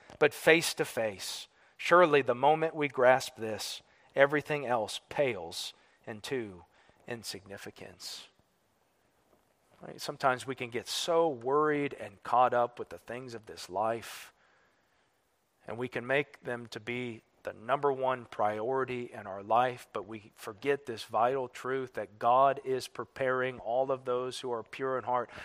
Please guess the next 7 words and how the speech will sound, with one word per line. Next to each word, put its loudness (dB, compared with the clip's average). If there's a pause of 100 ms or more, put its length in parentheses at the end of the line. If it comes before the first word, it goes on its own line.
to -6
see -6
him -8
face -8
to -8
face. -10 (720)
Surely, 0